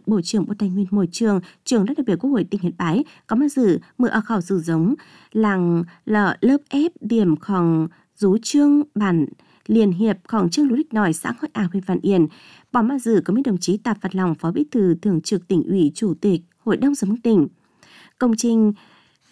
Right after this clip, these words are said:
tảng tánh lớp ép điểm trương sú bản liên hiệp trương lũ lịch nòi xã Ngôi A huyện Văn Yên, có mấy nhân cốc giảm ó lờ tìn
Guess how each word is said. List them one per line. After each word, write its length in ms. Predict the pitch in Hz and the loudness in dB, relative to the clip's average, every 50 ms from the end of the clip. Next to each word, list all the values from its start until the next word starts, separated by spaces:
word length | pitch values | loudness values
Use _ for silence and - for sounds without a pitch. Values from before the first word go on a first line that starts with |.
| _ - | _ -4
tảng 200 | - 247 202 175 | -2 -2 0 -2
tánh 440 | 175 196 180 165 160 160 196 269 330 - _ _ _ _ _ _ _ _ _ | -2 0 2 2 4 4 2 2 0 -4 _ _ _ _ _ _ _ _ _
lớp 180 | - 247 277 302 294 - | 0 2 2 2 2 0
ép 220 | - 294 311 339 - - - | 0 0 0 0 -2 -4 -4
điểm 260 | 214 240 226 180 147 | 0 2 4 4 2
trương 340 | - - - 285 285 285 294 | 0 0 0 0 2 2 2
sú 160 | - - 214 226 | 2 0 -2 -2
bản 160 | - 240 208 175 | 0 0 0 0
liên 140 | 170 190 185 | 0 -2 0
hiệp 240 | 175 214 208 180 170 - | 2 2 2 0 0 -2
trương 300 | - - 277 277 277 294 294 | -2 0 2 2 4 2 2
lũ 60 | - 190 | 2 0
lịch 220 | 190 277 - - | 0 0 -2 -2
nòi 160 | 233 226 196 | 0 0 0
xã 160 | 170 - - | 0 0 -2
Ngôi 160 | 233 254 285 294 - | -2 -2 -2 -2 -2
A 120 | - 208 | -2 -2
huyện 200 | 180 170 196 196 - | 0 0 -2 -2 -2
Văn 140 | 190 175 | -2 -2
Yên, 280 | - - 196 190 170 156 156 - - - - - | 0 0 2 2 2 2 0 -2 -10 -20 -10 -4
có 140 | - 226 | -2 0
mấy 140 | 202 185 202 | 0 2 0
nhân 140 | 233 269 277 | 0 0 0
cốc 180 | - 302 311 311 | 0 -2 -2 -2
giảm 200 | - 220 180 - | -2 -4 -4 -2
ó 220 | - 170 196 233 - | -2 -4 -4 -4 -4
lờ 280 | - 233 226 214 190 165 170 _ _ | -4 -2 0 0 0 -2 -4 _ _
tìn 240 | - 226 202 185 | -2 0 0 0